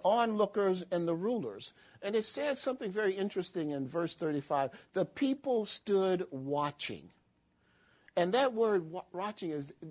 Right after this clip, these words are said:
they are really giving attention to what is happening on the cross. Um, and there are, they are,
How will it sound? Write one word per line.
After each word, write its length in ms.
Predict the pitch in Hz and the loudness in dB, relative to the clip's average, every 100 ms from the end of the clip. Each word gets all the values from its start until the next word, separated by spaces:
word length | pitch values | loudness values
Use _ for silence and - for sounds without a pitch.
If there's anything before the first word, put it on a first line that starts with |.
| - - 131 | -14 -12 -2
they 220 | 214 247 | -2 -2
are 300 | 208 180 151 | -4 0 0
really 800 | 135 117 127 175 202 214 214 202 - _ _ _ - 120 101 | -2 -8 -8 0 2 2 -4 -8 -14 _ _ _ -18 -18 -6
giving 560 | 196 190 165 123 123 127 | 0 0 0 -6 -8 -8
attention 880 | 135 - - - 202 180 160 127 123 - - | -12 -12 -14 -6 -4 -4 -6 -8 -10 -12 -10
to 120 | 156 | -8
what 260 | 131 170 160 | -4 -4 -4
is 160 | 147 | -8
happening 560 | - 143 - 139 120 113 - | -6 -8 -6 -8 -8 -10 -10
on 100 | 123 | -8
the 80 | 113 | -8
cross. 540 | - 135 95 - - - _ _ _ _ _ _ _ _ _ - | -8 -8 -8 -10 -16 -16 _ _ _ _ _ _ _ _ _ 0
Um, 400 | 147 135 135 131 _ _ _ | 2 2 -2 -8 _ _ _
and 220 | 180 190 180 - _ - _ _ _ _ 165 | -2 -2 -2 -10 _ -20 _ _ _ _ 2
there 340 | 202 220 - | 6 6 6
are, 220 | 180 175 - | 0 0 -2
they 200 | 180 202 | 2 2
are, 280 | 185 175 | 4 0